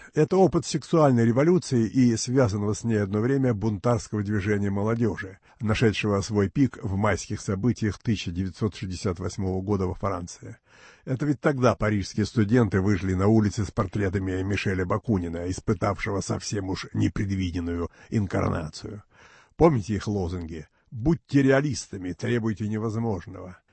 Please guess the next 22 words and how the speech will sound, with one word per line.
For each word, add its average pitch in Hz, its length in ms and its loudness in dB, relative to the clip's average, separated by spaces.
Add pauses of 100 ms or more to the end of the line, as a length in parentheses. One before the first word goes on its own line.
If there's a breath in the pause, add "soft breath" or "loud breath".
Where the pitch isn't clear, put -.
(100)
Не 107 200 2
доверять 131 460 4
никому 123 420 -4
старше - 460 -6
тридцати». 110 720 -10 (260)
Это 147 280 0
та 147 180 2
же 123 120 -2
самая 131 440 0
примухинская 120 960 2
идиллия 92 720 0
в 87 120 -8
европейском 107 840 0
и 110 40 0
даже 110 260 2
в 107 80 0
мировом, 117 680 4 (180 soft breath)
а, 104 220 4
размахе, 95 640 2
если 92 320 0
мы 92 180 0
вспомним 92 520 2